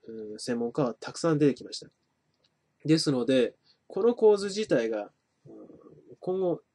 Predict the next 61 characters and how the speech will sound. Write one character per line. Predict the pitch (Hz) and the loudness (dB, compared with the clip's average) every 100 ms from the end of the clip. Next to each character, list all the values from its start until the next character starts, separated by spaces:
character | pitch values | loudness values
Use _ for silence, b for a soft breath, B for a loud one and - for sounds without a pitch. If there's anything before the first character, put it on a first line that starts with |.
| _ - | _ -4
い | |
き | 151 | -2
な | 240 | 2
り | 220 | 0
崩 | - 160 247 | 0 2 2
れ | |
る | 170 | 2
可 | - 110 | 0 -8
能 | 104 | -8
性 | 107 | -12
が | 101 | -14
あ | |
る | - | -18
と。 | - _ _ b b b b b b b - | -20 _ _ b b b b b b b -2
な | 160 | 2
の | |
で、 | 151 147 b b b | 4 2 b b b
ア | 143 | -2
メ | 165 | 0
リ | 190 214 | 0 2
カ | 226 | 2
の | 214 | 2
グ | 143 | 4
ロ | 151 175 | 4 4
ー | |
バ | 190 | 2
ル | |
企 | 190 208 | 0 -4
業 | 190 147 | 0 0
に | 131 123 | 0 -4
高 | 196 233 214 | -4 -2 -2
く | 135 | -2
自 | 113 120 | -4 -4
分 | 123 151 | 0 0
を | |
売 | 127 127 | 2 0
り | 156 | 0
込 | 165 | 0
め | 220 | -2
た | 160 110 | -2 -6
と | 107 | -8
し | |
て | - | -4
も | 135 | -4
で | 98 | -6
す | - | -12
ね、 | 113 | -12
い | 117 | -4
わ | 139 | 0
ゆ | 156 | 0
る | 113 | -2
グ | 120 | -2
ロ | 131 135 | 2 4
ー | |
バ | 143 | 4
ル | 135 | 2
人 | 127 127 | 0 -4
材 | 107 - | -4 -14
と | - | -16
し | |
て、 | - | -18